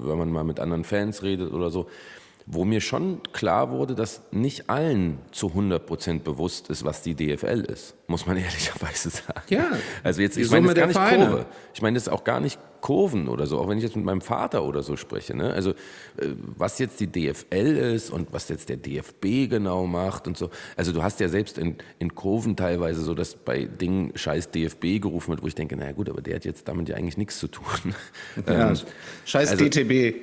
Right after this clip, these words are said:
Speaker 1: <laughs> Ja, scheiß D T B, genau. Also durchaus, aber auch das ist ja wieder Aufgabe dieses Gesamtkonstruktes, dafür Transparenz zu schaffen und für Aufklärung und dann,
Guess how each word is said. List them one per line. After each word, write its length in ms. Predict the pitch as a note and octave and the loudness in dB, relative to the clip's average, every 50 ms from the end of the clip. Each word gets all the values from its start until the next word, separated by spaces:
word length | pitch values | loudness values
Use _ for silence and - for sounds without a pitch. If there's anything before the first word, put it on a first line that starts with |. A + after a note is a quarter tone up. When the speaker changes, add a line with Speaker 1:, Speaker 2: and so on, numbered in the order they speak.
| - - | -4 -4
Speaker 1:
<laughs> 180 | G#2+ F#2+ - - | -4 -2 0 0
Ja, 180 | F#2 G#2 G#2+ | 0 2 0
scheiß 280 | - - G2+ A2+ B2 F2+ | 0 2 2 2 2 2
D 120 | - G#2 | 2 0
T 120 | G2 G2 F#2 | 0 0 0
B, 220 | E2+ F#2 G2+ - | 2 4 4 4
genau. 280 | F#2 F2 E2 F2 F#2+ F2+ - - - - - - - - - - | 6 4 4 2 2 0 -4 -8 -14 -14 -14 -14 -16 -18 -4 0
Also 400 | F2+ F2+ F#2 D#2+ G2 F#2 E2+ - - - - | 2 2 4 4 2 2 2 0 -4 -10 -4
durchaus, 580 | - F#2 F#2+ F#2 - - C2+ E2 G#2 C3+ - - | 0 2 2 2 2 0 0 2 2 2 0 -2
aber 300 | - F2+ F#2+ - - F#2 | 0 0 0 0 0 -2
auch 100 | F2+ - | -4 -4
das 460 | - - - - F#2 - - - - | -4 -2 -2 -2 -2 -4 -6 -10 -8
ist 160 | - F2+ - - | -6 -6 -4 -2
ja 140 | F#2 F2+ E2+ | -2 -2 -2
wieder 360 | F#2 F#2+ G#2 G2+ - - - | -2 -2 -2 -2 -2 -2 -2
Aufgabe 840 | D2+ G#2 B2+ B2+ - - - F2 E2 D#2 E2+ E2+ D#2+ D#2+ E2+ F2 E2 - | 0 0 0 0 -2 -4 -4 -4 -2 -2 -2 -2 0 0 -2 -2 -4 -4
dieses 320 | - F2+ D2+ E2+ D#2+ - - | -4 -4 -4 -4 -6 -4 -4
Gesamtkonstruktes, 1400 | F2 E2 D2+ F2 F#2 G#2+ B2 - - - F#2 E2 D#2+ - - - - C#2+ - - - D2 D2 D2 - - - | -4 -2 0 0 0 0 -2 -4 -6 -4 -4 -4 -2 -4 -6 -6 -6 -6 -6 -6 -4 -4 -2 -2 -4 -6 -6
dafür 340 | - D#2+ D#2 - - F2 - | -6 -6 -4 -4 -4 -6 -6
Transparenz 800 | - - E2 E2 - - - D#2 D2 E2+ F#2+ A#2+ A#2+ - - - | -4 -4 -4 -4 -4 -4 -2 -2 0 2 0 0 -2 -2 -4 -2
zu 100 | - G2+ | -2 -2
schaffen 400 | - - F#2+ F#2 F#2 - - D2+ | 0 0 0 0 0 -2 -4 -6
und 140 | B1+ D#2 D2 | -4 -4 -4
für 220 | - - - - | -4 -4 -2 0
Aufklärung 840 | C2+ F2 G#2+ A2+ - - - - F#2 F#2 F#2 E2 E2 F2 F2 E2 | 0 0 0 0 -2 -6 -4 -2 0 2 2 2 2 0 0 0
und 180 | B1+ D2+ E2 D#2 | -2 -2 -2 -2
dann, 180 | E2+ E2+ D#2+ | -2 -2 -2